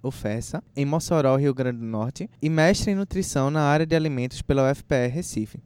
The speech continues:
Ela atua como consultora em controle de qualidade de alimentos e atualmente é professora do curso de nutrição do Centro Acadêmico de Vitória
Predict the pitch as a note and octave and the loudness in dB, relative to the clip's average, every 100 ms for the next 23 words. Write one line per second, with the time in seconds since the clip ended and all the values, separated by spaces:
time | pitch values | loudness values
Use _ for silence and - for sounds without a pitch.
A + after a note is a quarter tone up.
0 | - C#3+ E3+ F#3 E3 D#3+ E3 D3+ - F#3 | -4 2 2 2 2 2 0 -4 -2 -2
1 | F3+ D3+ D3+ E3+ E3+ D#3+ D#3+ F#3+ G3+ D#3+ | -2 2 2 0 -2 -2 -2 -2 -4 -4
2 | D3 B2 A2+ B2 C#3 C#3 C3 A#2+ A2+ A#2+ | -4 -2 -2 -2 -2 0 0 -2 -4 -6
3 | - - C#3+ D#3 F3+ E3+ D3 D#3 D3+ D#3+ | -8 -6 0 2 2 0 -2 -2 -4 -2
4 | E3+ - C#3 D3 D#3 C3+ C3+ C#3 C#3 D3+ | -2 -2 -2 -2 -4 -6 -6 -8 -8 -8
5 | G3+ - C#3 A#2+ C#3 E3 - D#3+ D#3 D#3+ | -10 -8 -6 -6 -6 -6 -4 -2 -4 -2
6 | D#3+ C#3+ D3 C#3+ D3 F3+ - A#2+ B2 | -2 -2 -4 -6 -4 -2 2 2 2